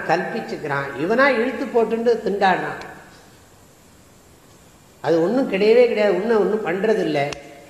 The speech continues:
இவனே அந்த, அந்த விற்த்திகளை சத்தியம் நினைச்சுக்கிறான். அந்த கரணத்தை சத்தியம் நினைச்சு, அந்த கரண விற்த்திகளை சத்தியம் நினைச்சு, அந்த விற்த்திகளை சரி பண்ணணுங்கிறதையும் நினைச்சு,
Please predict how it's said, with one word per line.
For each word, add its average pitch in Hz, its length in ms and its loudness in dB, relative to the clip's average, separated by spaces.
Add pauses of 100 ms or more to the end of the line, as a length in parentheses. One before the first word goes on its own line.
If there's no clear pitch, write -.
(160)
இவனே 185 340 0
அந்த, 202 200 0 (960)
அந்த 147 180 -4
விற்த்திகளை 208 640 2 (400)
சத்தியம் 170 640 -2
நினைச்சுக்கிறான். 202 480 -6
அந்த 180 200 -2 (180)
கரணத்தை 208 400 -2
சத்தியம் 220 520 0
நினைச்சு, 220 380 4 (540)
அந்த 202 340 -4
கரண 220 340 -2
விற்த்திகளை 214 540 0
சத்தியம் 220 520 0
நினைச்சு, 220 400 0 (540)
அந்த 214 320 -2
விற்த்திகளை 220 600 0
சரி 185 260 2
பண்ணணுங்கிறதையும் 226 1080 4
நினைச்சு, 208 360 2